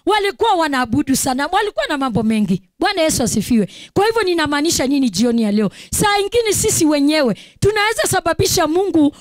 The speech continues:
kuhuzunika na akakosa kutembea na sisi, akituangalia anaona hatustahili mbele zake ama tunatenda mambo yasiyopendeza.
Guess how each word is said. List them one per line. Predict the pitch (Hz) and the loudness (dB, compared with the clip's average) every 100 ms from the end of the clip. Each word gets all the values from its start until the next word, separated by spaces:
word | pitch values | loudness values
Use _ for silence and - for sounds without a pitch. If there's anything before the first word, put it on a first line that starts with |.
| _ | _
kuhuzunika | - 381 359 269 339 403 427 311 262 - - | 2 4 4 2 0 0 0 -2 -4 -6 -2
na | 285 359 | 0 0
akakosa | 359 349 403 359 370 | 0 -2 0 0 -2
kutembea | 311 320 320 320 370 | -2 0 0 0 -2
na | 302 285 | 0 -2
sisi, | - 349 294 254 - - 320 330 349 | -2 -4 0 -2 -2 -4 -4 0 -2
akituangalia | - 330 330 320 330 427 494 277 277 - | 0 0 0 0 0 0 2 0 -4 -8
anaona | 285 320 311 330 359 311 | -4 -2 0 2 0 -2
hatustahili | - 262 - 262 277 | -2 -4 -2 -4 -2
mbele | 247 233 220 | -2 -2 -2
zake | 269 - | -2 -2
ama | 320 320 | -2 -2
tunatenda | 269 254 - 277 254 | -2 -4 -2 -2 0
mambo | 254 233 | 0 0
yasiyopendeza. | 208 - 226 214 196 208 180 | -2 -2 -2 0 0 0 -2